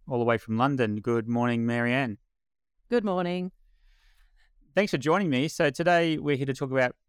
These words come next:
Speaker 1: uh, menopause. You've been working in this space for a long period of time, both in academia and now,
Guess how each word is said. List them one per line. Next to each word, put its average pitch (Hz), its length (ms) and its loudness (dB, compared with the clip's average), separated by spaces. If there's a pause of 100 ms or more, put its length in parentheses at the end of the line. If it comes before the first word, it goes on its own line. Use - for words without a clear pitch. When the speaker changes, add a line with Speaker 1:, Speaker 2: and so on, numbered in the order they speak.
(100)
Speaker 1:
uh, 131 160 0
menopause. 123 720 0
You've 143 340 0
been 123 260 2
working 123 220 0
in - 20 0
this 113 100 -4
space 120 300 0
for 117 220 0
a 113 40 2
long 117 180 2
period 117 180 0
of 107 60 -4
time, 117 240 2
both 123 280 2
in 131 80 -6
academia 117 500 -2
and 117 120 -4
now, 123 320 0